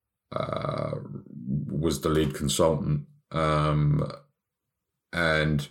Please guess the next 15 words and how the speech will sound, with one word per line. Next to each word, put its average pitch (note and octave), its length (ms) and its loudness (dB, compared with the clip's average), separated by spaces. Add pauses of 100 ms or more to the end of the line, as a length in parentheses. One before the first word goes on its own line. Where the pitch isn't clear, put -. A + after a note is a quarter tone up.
(180)
but, D#2+ 440 2
but F#2 120 6
on F2 140 4
many F2+ 140 4
occasions D#2 600 0
we, E2 420 2
we've D#2 400 2
had D2+ 280 0
to D2+ 420 2 (320)
lead E2 380 2
coordination D#2 880 2
between D2 400 -2
the C#2+ 120 2
architect - 480 -6
and, C#2+ 220 -4